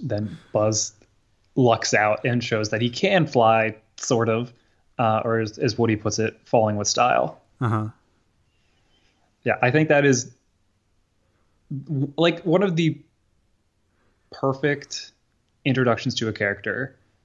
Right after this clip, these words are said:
Speaker 1: um, like, one of the most perfect introductions to a character that you can find, uh, 'cause it so quickly sets up the conflict, and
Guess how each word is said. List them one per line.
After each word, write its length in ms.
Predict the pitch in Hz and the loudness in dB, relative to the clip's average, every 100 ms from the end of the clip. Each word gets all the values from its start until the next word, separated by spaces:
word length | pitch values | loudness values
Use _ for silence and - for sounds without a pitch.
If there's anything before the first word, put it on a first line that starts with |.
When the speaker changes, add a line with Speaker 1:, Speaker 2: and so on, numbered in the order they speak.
| _ _ | _ _
Speaker 1:
um, 420 | 113 101 101 101 - | -2 -2 -4 -8 -6
like, 180 | - 120 | -2 0
one 80 | 123 | 2
of 60 | 120 | 2
the 80 | |
most 240 | 110 104 - | 2 -2 -4
perfect 320 | 107 117 117 | -4 -2 -2
introductions 420 | 135 - 113 120 | -6 -2 -4 -2
to 60 | 117 | -6
a 40 | 110 | -2
character 280 | 107 107 | -2 -2
that 140 | 113 104 | -4 -4
you 80 | 107 | -6
can 120 | 104 | -6
find, 380 | - 110 - - _ _ _ _ _ | -4 -4 -4 -12 _ _ _ _ _
uh, 180 | 110 101 | -4 -2
'cause 260 | 104 - 117 | -2 -2 0
it 220 | 120 - - _ _ _ _ | 0 -4 -20 _ _ _ _
so 280 | - - 139 | -6 2 2
quickly 360 | 139 131 127 113 | 4 2 2 0
sets 300 | - 110 - | 2 0 0
up 300 | 104 104 _ _ _ _ | -2 -4 _ _ _ _
the 80 | 123 | -8
conflict, 680 | - 104 101 113 104 - - _ _ _ _ _ _ _ | -4 -4 -4 -4 -6 -8 -18 _ _ _ _ _ _ _
and 220 | 120 110 | 0 2